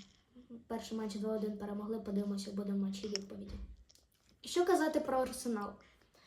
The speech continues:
В чемпіонаті в них шансів, ну, не дуже багато на чемпіонство, тому що Ліверпуль просто не дає нікому навіть на крок, е, щоб ближче було по очкам.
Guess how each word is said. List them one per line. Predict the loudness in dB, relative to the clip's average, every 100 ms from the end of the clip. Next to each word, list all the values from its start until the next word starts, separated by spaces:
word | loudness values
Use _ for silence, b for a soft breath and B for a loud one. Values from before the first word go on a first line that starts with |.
| B B B B B B _
В |
чемпіонаті | 0 8 10 12 10 8 4
в |
них | 6 4 0 -8 B B
шансів, | -12 -2 0 2 0 -2 -8 0
ну, | 4
не | 6 4
дуже | 4 4 4
багато | 4 4 2 2 -2 -4
на | -4 -4
чемпіонство, | -2 -4 -2 0 2 0 -2 -6 -4
тому | -2 -2
що | 0
Ліверпуль | 2 4 2 2
просто | 0 0 -2 0 0
не | 2
дає | 2 4 4
нікому | 2 -2 -2 -2 -4 B B B B
навіть | 4 4 4
на | 0
крок, | 0 2 2 0 -14 _ 0
е, | 0
щоб | 2 0
ближче | 2 2 2 0
було | 2 2
по | 2
очкам. | -2 -2 -8 -8 -8